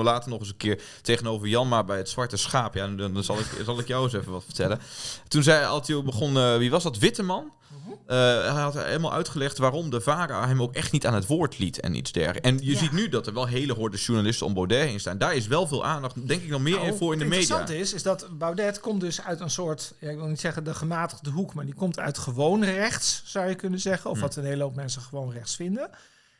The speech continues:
Speaker 2: En die is opgeschoven in de richting, en de C D die waren eigenlijk altijd al verkeerd. En Baudet is verkeerd geworden. En dat maakt ook dat de
Speaker 1: Hmm.
Speaker 2: traditie anders is. Bij de C D was er geen enkele discussie over of je die lui aan het woord moest laten of niet.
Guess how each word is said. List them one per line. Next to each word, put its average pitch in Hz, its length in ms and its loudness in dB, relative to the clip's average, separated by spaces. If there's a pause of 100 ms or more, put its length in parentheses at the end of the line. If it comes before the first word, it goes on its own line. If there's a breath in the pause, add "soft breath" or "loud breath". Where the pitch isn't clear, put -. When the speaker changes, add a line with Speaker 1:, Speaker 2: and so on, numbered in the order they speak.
Speaker 2:
En 202 140 2
die 196 160 2
is 175 200 -4
opgeschoven 214 880 0
in 175 100 0
de 170 60 0
richting, 185 240 -2
en 160 200 0
de 214 60 -8
C 208 280 2
D 240 160 4
die 226 80 -4
waren 214 220 -2
eigenlijk 233 320 -4
altijd 269 420 0
al 165 160 2
verkeerd. 156 580 -4 (240 loud breath)
En 196 120 -4
Baudet 196 260 2
is - 100 2
verkeerd 214 360 -6
geworden. 147 720 0
En - 100 -4
dat 190 120 -2
maakt 208 280 0
ook 180 160 -2
dat 151 100 -2
de 151 60 2
Speaker 1:
Hmm. - 80 -4
Speaker 2:
traditie 170 520 0
anders 226 280 -2
is. 392 280 -6 (360 loud breath)
Bij 190 120 0
de 190 60 0
C 196 340 0
D - 40 0
was 175 140 0
er 180 60 -2
geen 196 120 2
enkele 226 300 0
discussie 165 480 0
over 156 200 0
of 151 120 -2
je 156 60 2
die 156 140 0
lui 151 220 4
aan 139 80 0
het 143 100 -4
woord 196 160 4
moest 143 160 -2
laten 135 360 0
of 123 100 -4
niet. 247 240 2